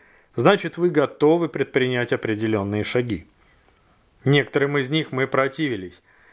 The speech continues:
Мы думали, что можно найти более легкий и удобный путь, но мы такого не нашли.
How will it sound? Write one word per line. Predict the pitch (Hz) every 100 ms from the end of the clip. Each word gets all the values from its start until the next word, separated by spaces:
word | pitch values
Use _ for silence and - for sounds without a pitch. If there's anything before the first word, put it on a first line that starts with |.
| _ _ 110
Мы | 127
думали, | 156 160 165
что | 156 180
можно | 185 170 170
найти | 170 165 156 185
более | 131 160 196 151 139
легкий | 139 185 - 143
и |
удобный | 135 131 175 143 123
путь, | - 175 175 - -
но | 107 147 185
мы | 131 143
такого | 135 117 - 135 117
не | 110
нашли. | 104 90 - 104 82